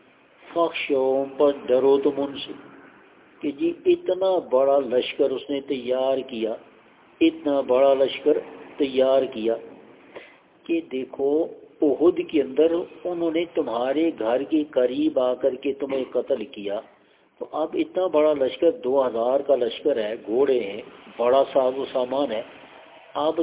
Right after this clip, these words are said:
تمہیں اتنا وہ ماریں گے، اتنا ماریں گے کہ تمہارا ایک آدمی بھی زندہ نہ چھوڑیں گے۔ فخشوہم،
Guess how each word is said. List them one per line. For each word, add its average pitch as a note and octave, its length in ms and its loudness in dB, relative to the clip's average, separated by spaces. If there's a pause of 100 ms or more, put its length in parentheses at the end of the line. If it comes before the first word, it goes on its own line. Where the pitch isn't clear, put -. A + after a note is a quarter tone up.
تمہیں D3+ 260 0 (100)
اتنا E3+ 480 -2
وہ D#3+ 220 0
ماریں C#3 480 2
گے، C3 240 0
اتنا D#3+ 420 2
ماریں C3+ 560 0
گے D3 220 0
کہ D3 240 -2
تمہارا B2+ 380 -2 (120)
ایک E3 320 2
آدمی C#3+ 380 2
بھی C#3 200 -6
زندہ B2+ 360 0
نہ A#2+ 60 -2
چھوڑیں - 340 -14 (100)
گے۔ - 60 -20 (720)
فخشوہم، D3 1300 2